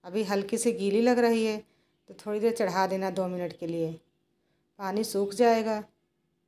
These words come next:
अब इसमें हरी धनिया पत्ती डाल देना है।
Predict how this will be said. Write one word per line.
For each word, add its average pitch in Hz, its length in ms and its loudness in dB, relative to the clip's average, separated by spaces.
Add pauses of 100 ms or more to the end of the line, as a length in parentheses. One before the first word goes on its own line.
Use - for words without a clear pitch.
(2500)
अब 190 120 -6
इसमें 196 240 -2
हरी 196 200 0
धनिया 208 260 0
पत्ती 208 340 -6
डाल 226 240 4
देना 226 240 0
है। 208 280 -6